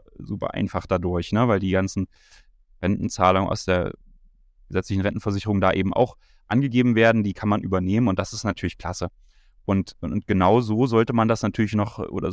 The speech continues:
also es wäre zielführend, das total zu erweitern, dass eben die ganzen anderen Daten, die das Finanzamt hat,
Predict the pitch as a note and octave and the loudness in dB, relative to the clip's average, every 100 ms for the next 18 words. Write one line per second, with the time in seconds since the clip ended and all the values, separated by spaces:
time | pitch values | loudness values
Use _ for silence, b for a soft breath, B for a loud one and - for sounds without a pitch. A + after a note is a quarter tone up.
0 | - _ - F#2+ F#2+ F#2+ - C3+ - A#2 | -8 _ -8 -6 -2 -2 0 -2 2 2
1 | G2+ G2+ - F2+ G2 G#2+ - F#2 F2+ G2+ | 2 -2 -4 -2 0 2 0 -2 2 2
2 | A#2+ C#3 A2 - G2+ G2 G2 F#2+ - A2 | 4 2 2 0 -2 0 0 -2 -2 2
3 | C3 B2 A#2+ B2 A#2 G#2+ - A2 G#2+ - | 2 4 2 2 0 0 0 0 0 0
4 | A2 - A2 | 0 0 -4